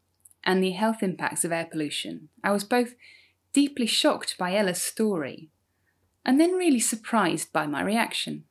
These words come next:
Not just by the sudden dawning that air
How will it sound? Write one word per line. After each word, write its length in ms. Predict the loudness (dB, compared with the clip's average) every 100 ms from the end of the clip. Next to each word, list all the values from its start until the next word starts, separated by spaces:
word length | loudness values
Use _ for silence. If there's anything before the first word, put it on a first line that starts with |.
| _ _ _ -20 _ _ _ _ _ _ _ _
Not 300 | -2 -2 0
just 360 | 2 2 0 0
by 140 | 2
the 100 | 2
sudden 380 | 2 2 2 2
dawning 360 | 2 2 0
that 120 | 0 0
air 180 | -2